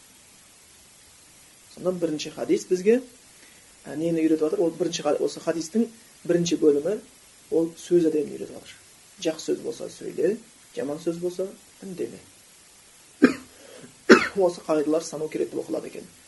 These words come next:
Ал енді қазір өкінішке орай, діннен алыстағаннан кейін ба, басқадан кейін ба, қазір қараңыздаршы.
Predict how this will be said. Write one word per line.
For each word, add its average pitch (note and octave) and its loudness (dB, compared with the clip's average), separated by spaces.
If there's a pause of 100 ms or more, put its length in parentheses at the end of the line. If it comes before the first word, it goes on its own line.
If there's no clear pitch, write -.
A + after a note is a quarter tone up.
(960)
Ал F3 4
енді G3 4
қазір F3 8
өкінішке E3+ 2
орай, D3+ 0
діннен E3 -2
алыстағаннан D3 -6
кейін D3 -4
ба, C#3+ 0
басқадан D3 -4
кейін C#3+ -6
ба, C3+ -2 (480)
қазір D#3+ -6
қараңыздаршы. D3+ -6